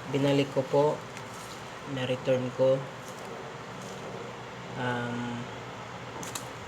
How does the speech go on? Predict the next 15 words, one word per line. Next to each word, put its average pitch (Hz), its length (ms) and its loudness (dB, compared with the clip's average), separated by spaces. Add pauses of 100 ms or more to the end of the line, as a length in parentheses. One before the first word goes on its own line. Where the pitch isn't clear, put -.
(1080)
siguro 151 320 12
mga 143 240 6 (320)
four 143 240 8
days 143 640 2 (1600)
o 127 160 2 (160)
five 135 320 6
days, 135 720 0 (1600)
binalik 131 560 2
ko 139 80 2
siya, 131 480 2
saka 135 240 0
siya 135 240 2 (2000)
ni-return, 143 560 6 (640)
ah, 139 160 4
na-, 131 560 4